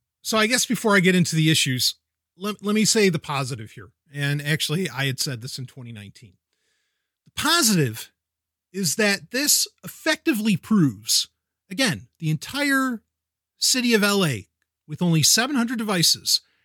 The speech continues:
had data connection throughout the entire city, no internet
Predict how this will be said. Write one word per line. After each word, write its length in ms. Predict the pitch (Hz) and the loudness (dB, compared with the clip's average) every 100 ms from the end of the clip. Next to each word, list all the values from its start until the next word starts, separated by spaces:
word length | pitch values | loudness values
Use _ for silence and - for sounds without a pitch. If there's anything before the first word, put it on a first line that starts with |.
| _ | _
had 380 | 170 175 156 123 | -2 0 -2 -4
data 260 | 180 190 185 | 2 2 2
connection 480 | - 151 - - 131 | 0 -4 -2 -4 -2
throughout 280 | 160 156 | -2 -2
the 100 | 156 | -2
entire 340 | 139 135 151 156 | -4 -2 0 0
city, 380 | - 151 147 - _ | 0 -2 -6 -8 _
no 300 | 135 147 165 160 | -8 0 0 0
internet 380 | 156 151 139 | -2 0 -2